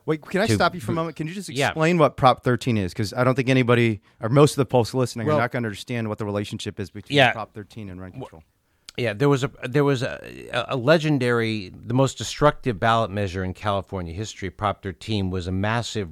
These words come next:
Speaker 2: freezing, uh, virtual freezing of property taxes for residential and commercial property.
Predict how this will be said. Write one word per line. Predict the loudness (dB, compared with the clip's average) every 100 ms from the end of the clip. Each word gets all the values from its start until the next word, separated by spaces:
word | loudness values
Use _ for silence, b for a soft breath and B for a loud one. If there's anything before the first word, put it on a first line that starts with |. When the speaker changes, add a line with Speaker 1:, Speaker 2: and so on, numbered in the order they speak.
| -14
Speaker 2:
freezing, | -20 -4 0 0 0 -2 -2 -6 -10 _
uh, | -20 -20 -20
virtual | -16 -10 0 0 0 -6 -6
freezing | -4 -4 -4 -4 -6
of | -6
property | -2 -2 -2 -8
taxes | -6 -6 -6 -8 -14
for | -10 -6
residential | -4 -4 -6 -6 -8
and | -12
commercial | -8 -8 -10 -14
property. | -6 -4 -4 -10 -14